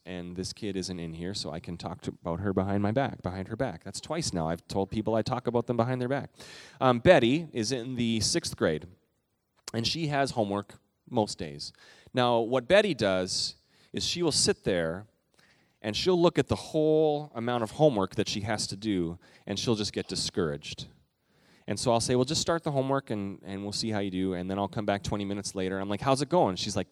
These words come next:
"Terrible." I'm like, "Well, how far have you gotten?" "Nowhere." I'm like, "Well, why not?" "Because look at all I have to do. I have to do four math pages, and I'm still doing this first, I'm still stuck on this first one, and I gotta do four pages." And so it,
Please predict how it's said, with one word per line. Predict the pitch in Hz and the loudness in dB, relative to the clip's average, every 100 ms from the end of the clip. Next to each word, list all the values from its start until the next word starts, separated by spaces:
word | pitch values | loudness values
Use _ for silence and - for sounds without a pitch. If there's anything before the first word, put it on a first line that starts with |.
| - | 0
"Terrible." | - 107 110 143 151 - _ _ _ _ | 2 4 4 2 0 -4 _ _ _ _
I'm | - | -6
like, | 123 | -2
"Well, | 120 120 | 0 2
how | 151 | 2
far | - 139 | 2 0
have | 135 | 0
you | |
gotten?" | 139 160 87 76 - - - | 0 0 -2 -10 -12 -16 -4
"Nowhere." | 101 120 127 139 151 165 160 - - _ | 6 8 8 6 6 2 0 -6 -20 _
I'm | 123 | -8
like, | 131 | -2
"Well, | 147 | 2
why | 165 180 | 2 2
not?" | 202 240 92 _ - - | 2 -2 -4 _ -10 -2
"Because | 143 175 135 | 2 2 6
look | 185 202 | 6 6
at | |
all | 185 175 | 6 6
I | 165 | 4
have | 151 - | 2 0
to | 117 | 0
do. | 151 185 76 - _ - | 2 2 0 -8 _ -2
I | 151 | 0
have | 190 | 2
to | 156 | 0
do | 135 117 | 0 -2
four | - - - 190 185 185 175 175 - - | -2 -10 4 6 10 8 8 4 -4 -8
math | 143 147 135 - | 0 0 0 0
pages, | 135 98 92 85 | 0 0 -2 -2
and | 131 131 | 0 0
I'm | 123 | 0
still | - 180 175 | 2 2 2
doing | 156 156 143 | 2 0 0
this | 127 | -4
first, | - 165 160 | -4 -4 -4
I'm | 127 | -6
still | 113 - 156 | -6 -4 -6
stuck | - 156 151 | -4 -4 -4
on | |
this | 131 - | -6 -6
first | 156 143 - | -6 -6 -4
one, | 160 113 - 143 | -4 -6 -8 -2
and | 160 | 0
I | |
gotta | 202 180 | 4 4
do | 165 | 2
four | - 180 165 | 0 2 2
pages." | 196 202 131 90 - - - | 2 -2 -2 -4 -8 -18 -6
And | 147 147 | -4 0
so | 190 165 165 | 4 6 4
it, | 170 | 2